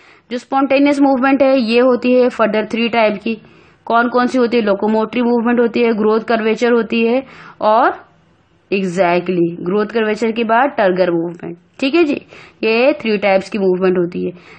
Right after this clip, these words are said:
जबकि सेकंड है हमारे पास पैराटोनिक मूवमेंट, और पैराटोनिक मूवमेंट होती है first of all three main types की। कौन कौन सी होती हैं ये?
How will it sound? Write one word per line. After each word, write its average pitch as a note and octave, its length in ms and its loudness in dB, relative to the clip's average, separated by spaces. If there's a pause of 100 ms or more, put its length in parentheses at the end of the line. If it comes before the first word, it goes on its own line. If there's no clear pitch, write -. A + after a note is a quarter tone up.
(140)
जबकि C#4 540 2
सेकंड C4+ 400 2
है D4+ 100 4
हमारे B3+ 240 2
पास B3+ 440 0
पैराटोनिक A#3 560 0
मूवमेंट, A#3+ 460 -2
और A3 160 0
पैराटोनिक A3+ 640 -2
मूवमेंट G#3+ 420 -2
होती G#3+ 260 -4
है A3 180 0 (1300)
first B3 160 -2
of C4 40 0
all C4 220 0
three C4+ 260 -2
main B3+ 340 0
types B3 280 2
की। C4+ 140 -2
कौन B3 340 0
कौन B3 160 0
सी C4 140 -4
होती A#3+ 340 0
हैं A#3+ 120 0
ये? A#3+ 200 0